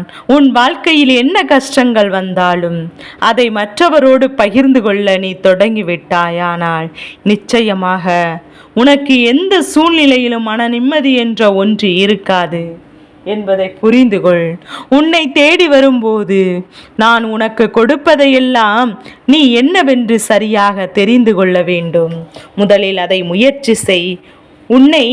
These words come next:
இடத்தை விட்டு வெளியேற்ற முயற்சிகள் நடக்கிறது என்றால்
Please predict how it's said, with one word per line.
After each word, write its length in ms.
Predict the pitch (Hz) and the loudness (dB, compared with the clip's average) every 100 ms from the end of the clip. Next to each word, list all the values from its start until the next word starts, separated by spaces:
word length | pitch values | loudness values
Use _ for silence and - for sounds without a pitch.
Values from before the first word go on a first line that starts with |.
| 294 269 - - | -2 -4 -12 -10
இடத்தை 480 | 226 240 294 311 294 | -2 0 0 0 0
விட்டு 320 | 247 240 277 | 0 -2 -2
வெளியேற்ற 680 | 226 233 269 285 302 294 311 | 0 2 4 4 2 2 0
முயற்சிகள் 600 | 233 240 277 - 285 240 | 0 0 -2 0 0 0
நடக்கிறது 640 | 214 214 247 247 220 208 | -2 -2 0 0 0 0
என்றால் 600 | 196 190 190 202 180 180 | 0 -2 0 0 0 -4